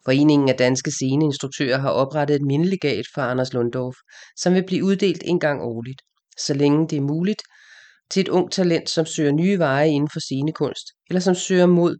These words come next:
udlandet for at videreuddanne sig, ligesom Anders Lundorff selv valgte at gøre,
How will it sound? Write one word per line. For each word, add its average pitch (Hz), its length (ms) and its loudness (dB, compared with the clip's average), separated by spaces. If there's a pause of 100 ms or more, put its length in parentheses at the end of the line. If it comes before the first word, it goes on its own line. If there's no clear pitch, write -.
udlandet 165 520 0
for 156 100 2
at 143 100 -2
videreuddanne 147 580 -2
sig, 143 180 -4 (120)
ligesom 151 300 0
Anders 127 260 -2
Lundorff 135 380 -2 (140)
selv 139 140 -6 (140)
valgte 131 300 -4
at 139 100 -6
gøre, 120 280 -2